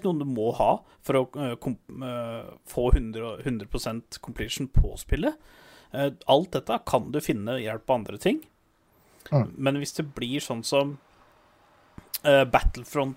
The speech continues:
Speaker 1: to, Star Wars Battlefront to, eller hva det heter for noe, hvor det var sånn at, eh, du kjøpte lootbox for å få en advantage. Du fikk liksom sånn at, OK,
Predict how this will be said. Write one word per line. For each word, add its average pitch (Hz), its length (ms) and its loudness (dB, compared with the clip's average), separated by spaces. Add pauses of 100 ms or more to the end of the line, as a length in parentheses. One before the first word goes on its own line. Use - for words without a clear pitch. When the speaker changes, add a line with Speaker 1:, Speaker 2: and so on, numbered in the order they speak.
(120)
Speaker 1:
to, 175 340 0
Star 117 340 0
Wars 131 160 -6
Battlefront 127 480 -6
to, 120 140 -4
eller 120 100 -2
hva 123 140 0
det 127 80 2
heter - 80 -18
for 165 80 -2
noe, - 240 -4 (320)
hvor 131 160 4
det 120 60 -4
var 117 220 4
sånn 113 280 -4
at, - 220 -8
eh, 127 180 2 (640)
du 185 80 -4
kjøpte - 480 -6
lootbox - 680 -4 (340)
for 117 240 -2
å 123 80 -6
få 117 560 -4
en 123 160 -2
advantage. 120 720 -4 (180)
Du 131 100 -6
fikk - 300 -6
liksom 127 240 -4
sånn 127 140 -2
at, 113 120 -4
OK, 131 200 0